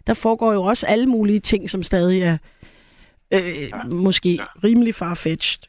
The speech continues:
Speaker 1: men
Speaker 2: Ja.
Speaker 1: det, det kan vi
Speaker 2: Jeg
Speaker 1: tage
Speaker 2: ved
Speaker 1: en
Speaker 2: det,
Speaker 1: anden
Speaker 2: der var
Speaker 1: gang,
Speaker 2: en
Speaker 1: hvor vi tager en om konspirationsteorier.
Speaker 2: Ja. Ja. Der var en historie med, jeg tror, det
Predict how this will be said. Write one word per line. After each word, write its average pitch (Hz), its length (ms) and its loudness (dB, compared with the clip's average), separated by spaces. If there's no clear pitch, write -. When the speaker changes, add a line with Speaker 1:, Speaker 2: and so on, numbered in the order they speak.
Speaker 1:
men 160 480 2
Speaker 2:
Ja. 214 40 -10
Speaker 1:
det, 214 140 -4
det 233 140 0
kan 226 180 -2
vi 202 40 -4
Speaker 2:
Jeg - 80 -4
Speaker 1:
tage 180 140 0
Speaker 2:
ved 170 60 0
Speaker 1:
en 180 60 0
Speaker 2:
det, 180 60 4
Speaker 1:
anden 175 200 2
Speaker 2:
der 202 60 2
var - 80 -
Speaker 1:
gang, - 60 -8
Speaker 2:
en 175 60 -6
Speaker 1:
hvor 180 100 0
vi 175 80 0
tager - 220 -2
en 180 160 0
om 175 120 0
konspirationsteorier. 170 1120 0
Speaker 2:
Ja. 196 60 2
Ja. - 100 -8
Der - 160 -4
var 117 80 -2
en 139 200 -8
historie 120 520 -2
med, 95 540 0
jeg 104 120 -4
tror, 139 160 -4
det 135 80 -6